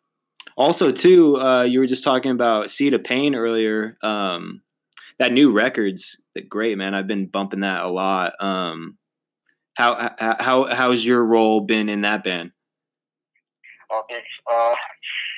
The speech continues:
Speaker 2: uh, my role is kinda funny 'cause, uh, I would fill in. I, I was, I, I joined the band, like,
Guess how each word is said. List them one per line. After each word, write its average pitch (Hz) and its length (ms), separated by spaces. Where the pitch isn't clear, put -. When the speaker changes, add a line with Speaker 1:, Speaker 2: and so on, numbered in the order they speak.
Speaker 2:
uh, 135 160
my 151 200
role 180 120
is 175 140
kinda 156 160
funny 135 340
'cause, 110 260
uh, 107 1000
I 139 60
would 139 140
fill 131 200
in. 127 160
I, 147 260
I 160 60
was, 175 200
I, 151 240
I 156 60
joined 147 240
the 127 60
band, 117 260
like, 107 200